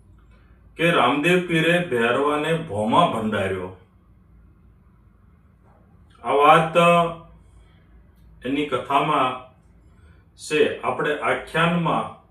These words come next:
પણ એને જોઈએ છીએ કે ભૈરવા નામનો એક રાક્ષસ હતો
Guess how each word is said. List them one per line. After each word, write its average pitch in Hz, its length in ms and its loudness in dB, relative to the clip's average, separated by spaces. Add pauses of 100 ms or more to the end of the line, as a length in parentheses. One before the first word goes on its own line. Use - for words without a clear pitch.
(300)
પણ 139 220 -4
એને 160 260 -4
જોઈએ 123 420 -2
છીએ 98 580 -12 (1700)
કે 165 200 0
ભૈરવા 151 540 6
નામનો 165 840 -2 (760)
એક 147 220 -4
રાક્ષસ 127 680 -4
હતો 107 480 -10